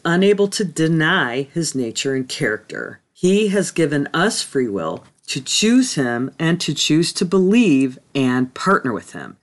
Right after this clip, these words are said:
He will give us the conditions for all of his promises. Minimally, you listen to that and you obey what he says. Always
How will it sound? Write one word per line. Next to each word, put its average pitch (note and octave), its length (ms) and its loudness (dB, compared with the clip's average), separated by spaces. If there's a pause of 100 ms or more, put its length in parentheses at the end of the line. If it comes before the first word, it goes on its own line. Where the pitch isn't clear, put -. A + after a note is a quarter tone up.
(140)
He F#3+ 160 4
will G3+ 140 6
give G3 340 2
us B3 180 2
the G#3+ 120 2
conditions D3 600 0
for C#3+ 220 -2
all A#2 180 -2
of A2+ 100 -6
his B2+ 140 0
promises. - 1000 -6 (240)
Minimally, A3 760 4
you D3+ 180 2
listen F3+ 500 2
to G#3+ 140 0
that G#3+ 440 0
and C#3 160 2
you C3+ 140 4
obey A#2 280 -2
what A#2+ 140 -2
he C3+ 80 2
says. - 760 -2 (280)
Always F3 540 2